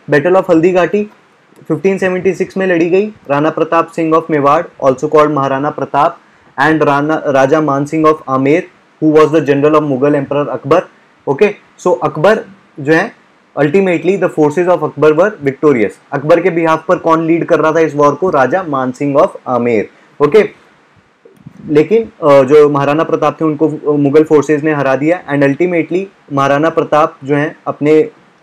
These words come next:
उनके घोड़े का नाम काफ़ी famous, उनका घोड़े का नाम था चेतक। ओके, अ, वो उस घोड़े पर battlefield को छोड़ करके निकल गए ultimately। And फिर फिफ्टीन सेवेंटी नाइन में जैसे ही थोड़ा सा मुगल pressure relax हुआ मेवाड़ के ऊपर,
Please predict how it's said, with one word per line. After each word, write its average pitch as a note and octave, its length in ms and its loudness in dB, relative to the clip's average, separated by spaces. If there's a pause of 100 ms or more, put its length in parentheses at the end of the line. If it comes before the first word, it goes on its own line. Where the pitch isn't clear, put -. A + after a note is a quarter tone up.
(420)
उनके C#3+ 240 -2
घोड़े C3+ 260 0
का D#3 100 -4
नाम D3 180 -4
काफ़ी D3 240 -4
famous, C#3+ 320 -4
उनका C#3 200 -2
घोड़े B2+ 280 0
का C3+ 100 -2
नाम B2+ 200 -4
था D3 120 -6
चेतक। D3 380 -2 (600)
ओके, C#3 280 0
अ, C#3 580 -2 (500)
वो D3+ 400 4
उस D3 140 0
घोड़े C#3 260 4
पर D#3 160 2
battlefield C#3 500 -2
को D3+ 100 0
छोड़ C#3 240 -2
करके C3+ 280 -2
निकल D3 240 0
गए D3 160 4
ultimately। C#3 640 -2 (240)
And C3+ 180 0
फिर D#3 160 -2
फिफ्टीन F3+ 360 -2
सेवेंटी F3 380 -2
नाइन E3 280 -2
में F3 160 -4 (720)
जैसे C#3+ 300 2
ही F#3 60 2
थोड़ा D#3 260 0
सा E3+ 120 -2
मुगल E3 280 0
pressure D#3+ 400 0
relax D3 420 0
हुआ E3 120 2
मेवाड़ D3 360 2
के D3+ 100 -2
ऊपर, D3+ 340 0